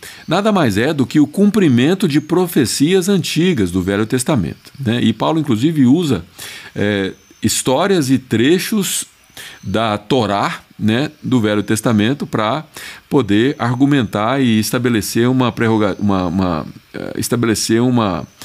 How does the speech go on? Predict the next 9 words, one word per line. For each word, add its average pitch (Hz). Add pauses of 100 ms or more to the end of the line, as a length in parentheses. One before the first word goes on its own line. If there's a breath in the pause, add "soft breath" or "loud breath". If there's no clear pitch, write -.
(340 loud breath)
eh, 95
afirmação 131
das 127
suas, 127 (480 loud breath)
eh, 104 (440)
do 120
que 135
ele 131
está 117